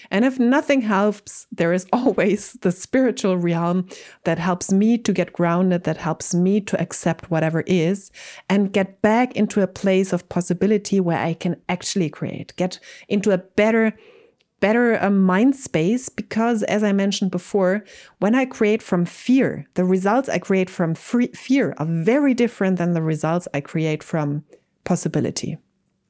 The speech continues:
Because very different emotions are attached to that. And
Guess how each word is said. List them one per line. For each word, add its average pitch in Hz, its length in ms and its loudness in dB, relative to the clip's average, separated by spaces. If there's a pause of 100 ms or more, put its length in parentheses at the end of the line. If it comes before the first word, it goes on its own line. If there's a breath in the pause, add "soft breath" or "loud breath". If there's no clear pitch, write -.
(340)
Because 180 360 0
very 196 360 2
different 226 360 0
emotions 190 460 2
are 175 160 -2
attached 170 380 -4
to 175 80 0
that. 147 340 -2 (480 loud breath)
And 170 600 0